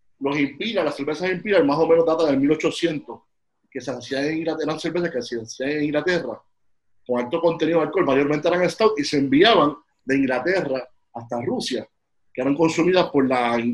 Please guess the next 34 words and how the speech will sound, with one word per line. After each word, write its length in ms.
la 380
corte 280
imperial 400
y 40
muchas 240
veces 180
los 200
zares. 260
Pero 460
con 100
este 200
movimiento 400
de 80
cervecitas 520
artesanales, 520
pues 180
cambió 420
esto 220
y 80
ahora, 160
pues, 160
otras 280
cervezas, 440
además 300
de 100
stout, 260
pues, 140
so-, 180
vienen 560
también 500
en 40
este 720
formato 360
que 160